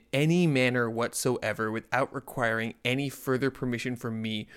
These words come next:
or any payment to me or anyone else. So for me to quote the chorus to, uh, Werner von Braun, previously, that would have been me quoting copyrighted material. And maybe it's fair use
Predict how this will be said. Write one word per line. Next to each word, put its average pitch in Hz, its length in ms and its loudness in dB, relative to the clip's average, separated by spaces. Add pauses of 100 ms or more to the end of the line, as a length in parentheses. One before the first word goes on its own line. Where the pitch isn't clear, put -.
(640)
or 131 220 0
any 151 260 4
payment 131 400 0
to 123 100 -4
me 120 280 2
or 110 120 -4
anyone 107 400 -4
else. - 340 -10 (180)
So 123 480 2 (800)
for 170 180 6
me 190 120 6
to 220 80 4
quote - 460 4 (340)
the 131 120 -2
chorus 120 540 2 (140)
to, 110 540 -2
uh, 110 280 2
Werner 117 180 -4
von 110 260 -2
Braun, 113 380 0 (200)
previously, 139 640 4 (340)
that 131 180 4
would 147 100 6
have 120 160 0
been 117 440 0 (420)
me 127 240 2
quoting 127 360 0
copyrighted 117 500 -2
material. - 460 -6
And 131 140 0
maybe 180 220 2
it's 175 120 -2
fair 156 200 0
use 139 380 -2